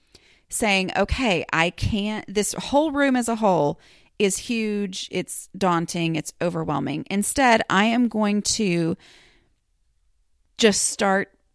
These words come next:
scraping away. I'm just gonna see what in here is trash." Okay. "Oh, wait, there's trash. Okay, I'm scraping away. What in here is easy that I should have put away in its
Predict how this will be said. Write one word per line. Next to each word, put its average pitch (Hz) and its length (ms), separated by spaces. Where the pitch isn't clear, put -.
scraping 180 540
away. 170 360
I'm 190 180
just 214 220
gonna 220 180
see 214 320
what 190 300
in 196 100
here 185 240
is 160 220
trash." - 580
Okay. 175 400
"Oh, 392 240
wait, - 240
there's 247 220
trash. - 400
Okay, 165 260
I'm 151 120
scraping 170 360
away. 170 280
What 233 200
in 262 100
here 262 240
is 233 220
easy 165 460
that 151 280
I 156 160
should 185 220
have 180 160
put - 260
away 160 460
in 156 500
its - 260